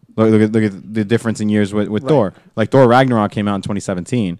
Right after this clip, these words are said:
Speaker 2: And
Speaker 1: And
Speaker 2: Dark
Speaker 1: then
Speaker 2: World was
Speaker 1: now
Speaker 2: twen-, was twenty thirteen.
Speaker 1: Yeah, and then, and now Dar-, like, so d-, um, Thor Ragnarok came out in twenty seventeen,
Speaker 2: Mm-hmm.
Speaker 1: and then, um,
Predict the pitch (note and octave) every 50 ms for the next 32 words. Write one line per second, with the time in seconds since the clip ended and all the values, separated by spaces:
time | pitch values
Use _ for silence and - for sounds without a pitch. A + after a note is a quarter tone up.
0 | _ - C3+ B2+ B2 B2 C3+ C3+ - C3+ A#2 A#2 A2+ A#2 A2+ A2+ A2 A2 G#2+ A2
1 | G#2+ G#2+ G#2+ G2+ - - - A2+ - - A#2+ A2 - B2 A2+ - - B2 A#2+ G#2
2 | D#2 G#2+ A2 G#2+ G#2 G#2 F2+ A2+ A2 A2 A2 A2+ A2 G#2+ G#2+ G2+ A2+ A2 - -
3 | F#2 F#2 G#2 G#2 G#2 - - G#2 - - A2 F#2+ F2+ A2 - - - G#2+ G#2 G2+
4 | F#2+ F#2+ F#2 F#2 F2+ - - - B2+ C3 A#2 A#2+ B2 A#2+ A2+ G#2+ G#2 F#2+ A2+ G#2
5 | G#2 G2 F#2+ - - G#2 G2 F#2 F2+ - - G2+ G2 G2 F#2+ - - - A2+ G#2+
6 | F#2+ F2+ F#2+ A2+ C3 B2 B2 B2+ C3 _ _ - - G2+ G2+ G2 G2 G2 G2 G2
7 | G2 F#2+ G2 - - G2 G2 F#2+ F#2+ F#2+ F#2 F#2 F2+